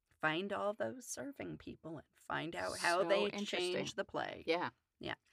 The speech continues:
Speaker 2: All
Speaker 1: All right,
Speaker 2: right,
Speaker 1: so I'm
Speaker 2: Cornwell.
Speaker 1: reading Cornwall and Goneril.
Speaker 2: Yes.
Speaker 1: You're reading Regan, Edmund, and then you and I are both reading Servants.
Speaker 2: Mm-hmm.
Speaker 1: Okay. Cornwall.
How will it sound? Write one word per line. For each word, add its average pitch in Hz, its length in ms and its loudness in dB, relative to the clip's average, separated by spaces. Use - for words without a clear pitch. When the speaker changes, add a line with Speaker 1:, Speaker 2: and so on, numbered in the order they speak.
Speaker 2:
All 233 80 12
Speaker 1:
All 220 40 12
right, 214 60 12
Speaker 2:
right, 190 80 8
Speaker 1:
so 220 120 12
I'm 254 180 12
Speaker 2:
Cornwell. 302 140 12
Speaker 1:
reading 262 180 6
Cornwall 254 760 10
and 202 200 4
Goneril. 143 500 4
Speaker 2:
Yes. 131 460 -4
Speaker 1:
You're 190 180 6
reading 165 600 2
Regan, 185 760 0
Edmund, 170 640 2
and 165 160 -2
then 160 140 -2
you 160 100 -2
and 151 100 -2
I 147 100 -2
are 143 60 -2
both - 240 -6
reading - 260 -8
Servants. - 680 -6
Speaker 2:
Mm-hmm. 165 180 -6
Speaker 1:
Okay. - 180 -4
Cornwall. 165 480 -2